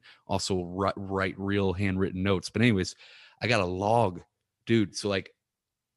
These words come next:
after I got clear on all these different things, right? So, uh, for an example, um,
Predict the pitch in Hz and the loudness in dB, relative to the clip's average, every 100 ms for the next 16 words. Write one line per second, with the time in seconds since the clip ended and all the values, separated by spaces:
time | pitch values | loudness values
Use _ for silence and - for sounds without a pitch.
0 | _ 104 104 123 110 107 101 - - - | _ -4 -2 0 2 2 -2 -4 -10 0
1 | 147 135 104 - _ _ _ 101 98 101 | 2 4 0 -6 _ _ _ -2 0 2
2 | 110 104 - 107 104 87 120 113 95 92 | 2 0 0 0 0 -2 2 2 2 -2
3 | 98 - _ _ - - 110 101 95 101 | -2 -4 _ _ -8 0 2 2 0 -2
4 | 92 87 - - 110 101 90 95 113 113 | -2 -4 -12 -6 -4 -4 -6 -6 -6 -6
5 | 90 90 _ _ _ - 92 92 92 | -10 -12 _ _ _ -4 -4 -4 -8